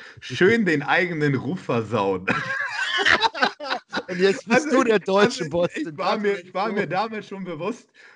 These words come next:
Speaker 1: äh, ich lach mir mit, äh, Boston da nichts Gutes an und dann hab ich mir den, den nächsten Scharlatan gesucht hier.
Speaker 2: <laughs> Ja, bis von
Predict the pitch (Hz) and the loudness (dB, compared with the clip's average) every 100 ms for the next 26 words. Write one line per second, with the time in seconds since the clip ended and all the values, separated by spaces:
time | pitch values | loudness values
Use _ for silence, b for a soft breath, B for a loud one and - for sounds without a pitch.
0 | b - 160 165 180 196 170 180 - 175 | b -6 -6 -6 -8 -8 -6 -6 -6 -8
1 | 165 156 139 147 139 180 - 151 139 147 | -8 -8 -4 -2 0 -2 -2 -4 -2 -2
2 | 143 160 214 - 113 127 160 131 131 147 | -4 -4 -4 -4 -4 -2 0 0 2 0
3 | 143 147 131 123 123 127 131 147 120 - | 0 -2 -2 0 0 2 2 0 -2 -2
4 | 92 92 85 82 85 85 80 80 - 82 | -2 0 -2 -4 -8 -8 -8 -10 -10 -8
5 | 76 76 - - - - - 202 - _ | -8 -8 -10 -4 -2 0 -2 -4 -8 _
6 | 214 - 202 - _ 156 _ b b b | -20 -18 -20 -20 _ -20 _ b b b
7 | _ 135 139 135 135 143 127 120 | _ _ _ -20 -20 -20 -20 -20